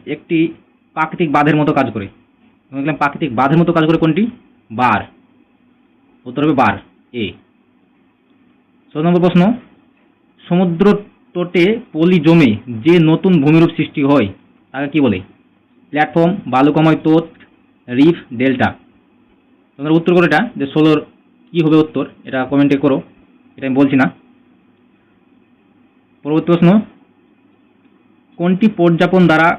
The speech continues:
গঠিত নয়? বার, ক্লিপ, স্পিড, প্রলম্ব। পর্যাপন, পর্যাপন দ্বারা গঠিত নয়।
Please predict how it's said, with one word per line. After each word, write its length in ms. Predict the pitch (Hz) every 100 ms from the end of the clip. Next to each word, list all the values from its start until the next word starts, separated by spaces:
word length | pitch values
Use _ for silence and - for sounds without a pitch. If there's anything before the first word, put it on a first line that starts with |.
| 139
গঠিত 320 | 147 160 147
নয়? 380 | 151 135 131 95 - _ _ _ _ _ _ _ _ _ _ _ _ _
বার, 300 | 123 143 160 - -
ক্লিপ, 280 | 151 160 170 - _ -
স্পিড, 320 | 139 - 165 - -
প্রলম্ব। 340 | 135 131 101 98 _ _ _ _ -
পর্যাপন, 460 | 135 151 151 165 160
পর্যাপন 360 | - 147 151 156
দ্বারা 260 | 131 139 151
গঠিত 240 | 139 139
নয়। 280 | 143 135 107